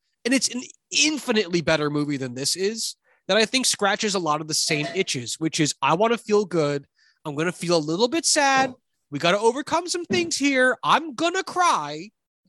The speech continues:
but it, I, I'll feel good at the end of it. And it's a better movie than Coda is. And it still doesn't deserve Best, Best Picture, because it's not, it's not that kind of a movie,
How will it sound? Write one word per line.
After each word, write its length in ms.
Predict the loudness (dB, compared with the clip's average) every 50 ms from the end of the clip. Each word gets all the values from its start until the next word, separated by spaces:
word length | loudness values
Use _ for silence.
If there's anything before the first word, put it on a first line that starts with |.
| _ _
but 140 | -2 -2 0
it, 160 | 0 -2 -6 -2 0
I, 220 | 2 2 2 2 -2 -6 -14 -14 -14 -8 0
I'll 220 | 4 4 6 6
feel 280 | 4 4 4 4 4 4
good 260 | 2 0 0 0 0
at 120 | 0 0 -2
the 160 | 0 2 2
end 180 | 2 0 -2
of 140 | -6 -12 -14
it. 80 | -18 -20 _ _ _ _ _ _ _ _ _ _ _ _ _ _ _ _ _ _ _ _ _ _ _
And 120 | -2 0 2
it's 120 | 2 4
a 60 | 2
better 460 | 2 2 2 0 2 4 4 4 4 4
movie 300 | 4 2 2 0 -2 -4
than 180 | -4 -6 -6
Coda 260 | -4 -4 -4 -4 -4 -8 -16 _ -20 -20 _
is. 260 | -14 -14 -12 -14 -14 -18 _ _ _ _ _ _
And 120 | -4 -2 -2
it 120 | -2 0
still 380 | 0 0 0 0 2 2 2 2
doesn't 240 | 2 2 0 -2 -6
deserve 320 | -8 -10 -10 -12 -14 -16 -18
Best, 180 | -18 -16 -16 -18 _ _ -10
Best 200 | -10 -10 -10 -12
Picture, 400 | -14 -16 -14 -16 -18 -18 -20 _ _ _ _ _ _ _ _ _ _ _ -6
because 280 | -2 0 0 0 0
it's 160 | 0 -4 -4 -4
not, 340 | -2 0 0 0 0 -4 _ _ _ _ _ _ _ _ _ _ _ _ _ _ _ _ _ _ _ _ _ _ _ _ _ _ _ _ _ _ _ _ _ _ _
it's 240 | -2 -2 -2 -2 -2
not 260 | 0 -2 -2 -2 -2
that 220 | -2 -2 -2 -2 -6 _
kind 420 | -12 -8 -6 -4 -2 -2 -2 -2 -4
of 140 | -4 -2
a 100 | -2 -2
movie, 400 | -2 -2 -4 -6 -8 -10 -16 -20